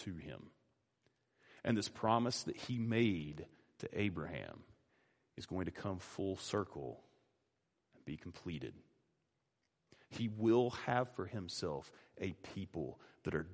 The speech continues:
dedicated to him, who live for him, that are his priest, that carry his namesake to all the nations. And so as you saw in your outline,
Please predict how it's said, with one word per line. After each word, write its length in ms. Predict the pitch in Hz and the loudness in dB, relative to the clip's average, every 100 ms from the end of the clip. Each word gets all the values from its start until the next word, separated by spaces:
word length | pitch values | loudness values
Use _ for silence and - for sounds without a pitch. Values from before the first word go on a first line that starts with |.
| - | 4
dedicated 720 | 95 101 101 - 101 104 101 | 6 6 4 0 0 0 -6
to 280 | - 127 117 | -6 -2 -2
him, 520 | 104 - 98 65 - - _ _ _ _ _ _ _ _ - - | -4 -6 -4 -6 -10 -18 _ _ _ _ _ _ _ _ -20 -4
who 140 | 110 | -2
live 460 | 95 98 110 117 117 | 0 4 8 8 6
for 280 | - 101 90 | -2 -4 -2
him, 420 | 95 65 - - - _ _ _ _ _ _ _ _ _ _ - | -4 -8 -10 -16 -20 _ _ _ _ _ _ _ _ _ _ 4
that 120 | 110 | 4
are 100 | 98 | 6
his 260 | 107 113 - | 2 0 -2
priest, 800 | - - 113 78 - - - - _ _ _ _ _ _ - | -6 -4 -4 -2 -4 -6 -10 -16 _ _ _ _ _ _ -2
that 100 | 107 | -2
carry 340 | - 127 120 | 4 4 6
his 200 | 120 101 | 4 0
namesake 680 | 107 117 123 113 - 85 69 - _ | 2 4 4 2 0 -2 -4 -12 _
to 100 | - | -8
all 240 | - 85 90 | -2 0 0
the 100 | 80 | -2
nations. 720 | 73 - - - - - - _ _ _ _ _ _ _ _ _ _ _ _ _ - - | -4 -6 -10 -12 -10 -10 -12 _ _ _ _ _ _ _ _ _ _ _ _ _ -20 -12
And 100 | - | -2
so 220 | - 110 | 6 6
as 160 | 107 104 | 6 4
you 60 | 101 | 0
saw 440 | - 117 123 113 | 0 4 6 6
in 80 | 107 | 4
your 180 | 95 - | 0 0
outline, 680 | - 127 - 101 95 85 82 | 4 4 4 2 2 -2 -8